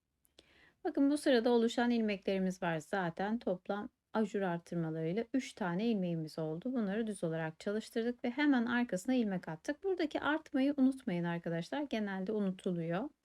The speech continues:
Üç adet ilmeğimiz kaldığımızda üçlü kesim yapacağız. Bu ilmeği sol kesim yapar gibi yönünü çevirip örmeden sağ şişimi alıyorum. Kalan ikisini bu şekilde kesiyorum.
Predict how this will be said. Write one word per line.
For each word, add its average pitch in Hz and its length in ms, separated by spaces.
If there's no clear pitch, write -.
Üç 370 140
adet 285 280
ilmeğimiz 262 520
kaldığımızda 220 680
üçlü 262 240
kesim 214 320
yapacağız. 196 720
Bu 302 80
ilmeği 226 360
sol 233 300
kesim 190 300
yapar 175 360
gibi 175 280
yönünü 196 440
çevirip 180 400
örmeden 170 560
sağ 208 360
şişimi 240 380
alıyorum. 240 560
Kalan 269 320
ikisini 165 500
bu 170 60
şekilde 233 500
kesiyorum. 240 640